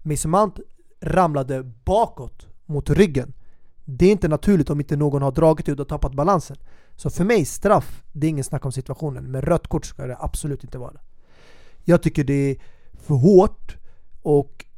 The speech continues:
jag tycker att det ska vara en bedömningsfråga för domaren. För tidigare har man ju sagt att man kan få rött kort och straff. Sen tog de bort det. Att man kan inte bli dubbelstraffad. Antingen rött eller straff. Du kan inte få båda.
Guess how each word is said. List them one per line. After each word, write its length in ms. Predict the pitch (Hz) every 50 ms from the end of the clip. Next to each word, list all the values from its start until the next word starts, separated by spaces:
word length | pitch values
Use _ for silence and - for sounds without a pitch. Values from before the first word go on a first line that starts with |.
| - - - - - - _ _
jag 280 | 156 147 151 151 147
tycker 300 | - 160 147 - - 151 139
att 160 | 143 135 - -
det 180 | 143 135 143
ska 220 | 135 - - 151 135
vara 320 | 123 175 190 190 175 123
en 140 | 139 143 135
bedömningsfråga 720 | 139 135 127 156 151 143 139 127 - - 151 131 139 131
för 160 | 120 - 143 135
domaren. 680 | 123 165 165 160 180 190 165 135 135 143 170 175 156 - - - - - -
För 100 | - -
tidigare 520 | - - - 185 175 151 208 185 185 160 143
har 140 | 143 147
man 120 | 139 139 139
ju 60 | 135
sagt 300 | - - 147 131 - -
att 300 | 139 131 - - - - - - - -
man 160 | 156 147 -
kan 120 | - 147
få 180 | 131 185 226 202
rött 160 | 165 139 -
kort 200 | - 147 139 -
och 80 | 156 131
straff. 360 | - - 151 160 170 - - - - - - -
Sen 480 | - - - 180 170 180 180 170 160 143 - - - - - -
tog 200 | - 180 160 139
de 180 | 143 151 143 131
bort 240 | 233 254 - -
det. 120 | - 143 - - - - _ - _ - -
Att 220 | - 151 - -
man 160 | 160 156 151
kan 140 | 147 - 160
inte 160 | 156 147 160
bli 360 | 147 151 175 185 170 147 143 - - _ - - - _ - - - - - - - - - - - -
dubbelstraffad. 920 | - 147 139 175 175 131 139 143 127 - - 202 196 156 - 139 120 - - - - - - - - -
Antingen 420 | - 170 165 147 - 226 214 208 185
rött 200 | 170 165 160 - -
eller 260 | 170 156 151 151 147
straff. 260 | 143 - - 170 135 -
Du 80 | 143 120
kan 120 | - 170 156
inte 100 | - 170
få 140 | 135 - 156
båda. 380 | 143 151 151 147 143 147 -